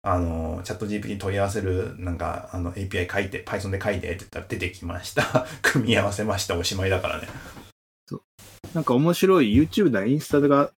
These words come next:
Speaker 2: きなのがあって、あの、
Speaker 1: うん。
Speaker 2: アルデューノとかさ、あの、電子回路のやつあるじゃないですか。
Speaker 1: うん。
Speaker 2: あれを、だから、こ-、この電子回路とこのエルイーディーで、なんか動く回路を作ってって言うと、なんかコード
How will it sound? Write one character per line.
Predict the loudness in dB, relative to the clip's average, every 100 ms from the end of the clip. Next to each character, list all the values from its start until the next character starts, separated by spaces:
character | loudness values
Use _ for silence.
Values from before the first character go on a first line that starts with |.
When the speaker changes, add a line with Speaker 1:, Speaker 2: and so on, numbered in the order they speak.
| -10 2
Speaker 2:
き |
な | 4
の | 4
が | 0
あ | -4
っ | _ 0
て、 | 4 4 2
あ | 2
の、 | 2 2
Speaker 1:
う | -2
ん。 | -8 -14 -14 -6
Speaker 2:
ア | 2 6
ル | 6
デ | 6
ュ | 4
ー |
ノ | 4 2
と | -2
か | -4
さ、 | -2 -4
あ | -2
の、 | -6 -8 -10 -2
電 | 0 0
子 | -2
回 | 4 6
路 | 6 4
の |
や | -2
つ | -2
あ | -2
る | -2
じ | -8
ゃ |
な |
い | -10
で |
す | -8
か。 | -8 -10 _
Speaker 1:
う | -6
ん。 | -4 -2 -4 -8 _ _ _ _ -2
Speaker 2:
あ | 2
れ | 4 6
を、 | 4 4
だ | 2
か | 2
ら、 | -2
こ-、 | -4 -12 -4
こ | 0 2
の | 2 0 -4 _ 2
電 | 4 4
子 | 4
回 | 4 4
路 | 0
と | 0 0
こ | 0 0
の | 2
エ | 4
ル | 4
イ | 2
ー |
デ | 2
ィ | 0 0
ー | _ 0
で、 | 2 2 _ _ _ _ -6
な | -4
ん | -2
か | -6 -8 -2
動 | 2 2
く | 2
回 | 2 2
路 | 2
を | -2
作 | -2
っ | -2
て | 0 -6
っ | _
て | -8 -8 _
言 | -2 -2
う |
と、 | 2 0 0 _ _ _ -6
な | -6
ん |
か | -4 -6 -6 _ _ 2
コ | 4
ー | 6
ド | 4